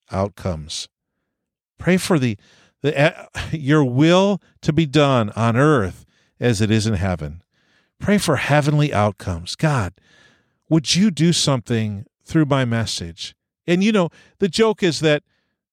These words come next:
not only do our people forget our message the next day, but that we forget our message by Sunday evening.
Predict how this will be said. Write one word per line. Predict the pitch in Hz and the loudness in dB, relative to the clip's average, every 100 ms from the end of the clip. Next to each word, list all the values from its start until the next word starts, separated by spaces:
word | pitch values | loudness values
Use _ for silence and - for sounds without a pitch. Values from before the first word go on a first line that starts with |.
| _ | _
not | 151 170 185 | -4 2 4
only | 196 185 | 4 4
do | 160 | 2
our | 151 135 | 2 2
people | 180 185 180 | -2 0 -2
forget | - 120 117 | -2 -2 2
our | 110 | 2
message | 107 107 - 104 | 2 0 -2 -2
the | 101 | -2
next | 104 104 - | -2 -2 -2
day, | 117 | -2
but | 110 113 | 0 0
that | 123 120 | 0 0
we | 143 262 | 2 2
forget | 285 180 113 104 | 0 -4 -2 -2
our | 98 | 0
message | 98 101 113 95 | -2 -4 -6 -4
by | 120 | -4
Sunday | - 151 147 151 | -2 -2 0 0
evening. | 196 208 120 82 | 0 -2 -4 -6